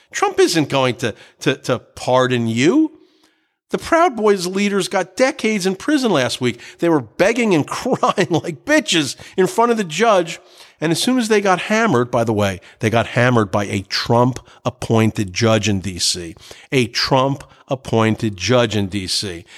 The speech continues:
After one of them cried and begged for some mercy, he screamed, "Trump won," as he was being led out of court, 'cause he was begging and crying and sc-, and, you know,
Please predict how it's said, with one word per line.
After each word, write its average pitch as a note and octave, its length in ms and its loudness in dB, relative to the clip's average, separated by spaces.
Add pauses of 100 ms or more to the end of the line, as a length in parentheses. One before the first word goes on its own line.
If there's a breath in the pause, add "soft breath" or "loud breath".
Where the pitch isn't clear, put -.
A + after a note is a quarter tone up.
(200 loud breath)
After F3 240 2
one F#3 200 2
of G#3 80 4
them D3+ 140 2
cried F3 560 2
and A2 220 -4
begged D#3 280 2
for A#2+ 200 -6
some - 180 -4
mercy, C#3+ 600 -4 (580 soft breath)
he F3+ 140 -6
screamed, E3+ 500 2
"Trump G#3 360 0
won," C3 400 2
as G#2+ 140 -4
he A2+ 80 -2
was A2 140 -2
being A2 220 -2
led A2 180 0
out G#2 140 0
of - 100 -12
court, G2+ 280 -12 (260 loud breath)
'cause - 180 0
he A3 100 -2
was G3 140 0
begging G#3+ 460 0
and F3+ 100 2
crying G3+ 480 0
and E3+ 80 0
sc-, - 220 -8
and, D#3+ 300 -2
you D#3+ 80 -4
know, D#3 160 0